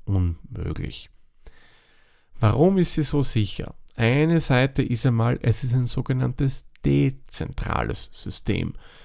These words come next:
Das heißt, die Datenbank ist verteilt auf mehrere Systeme. Also die komplette Datenbank liegt auf mehreren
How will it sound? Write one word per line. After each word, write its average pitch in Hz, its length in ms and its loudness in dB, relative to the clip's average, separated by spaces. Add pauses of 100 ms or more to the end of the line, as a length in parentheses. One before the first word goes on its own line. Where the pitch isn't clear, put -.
(380)
Das - 360 -2
heißt, 104 480 -2 (180)
die - 140 -16
Datenbank 123 720 -4
ist - 180 -6
verteilt 110 680 -2
auf - 320 -4
mehrere 104 840 0
Systeme. - 640 -4
Also - 200 -8
die - 120 -10
komplette 127 520 -2
Datenbank 120 600 -2
liegt 120 280 -4
auf 113 200 -10
mehreren 104 520 -4